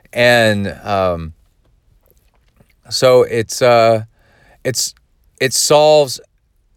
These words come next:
multiple problems at the same time. And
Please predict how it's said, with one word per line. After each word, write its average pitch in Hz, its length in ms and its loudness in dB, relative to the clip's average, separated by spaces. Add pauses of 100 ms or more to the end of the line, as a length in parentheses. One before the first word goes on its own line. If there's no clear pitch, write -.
(160)
multiple 143 480 0
problems 131 580 2
at 110 120 -4
the 117 80 -10
same 107 280 -6
time. 117 600 -4
And 110 480 -2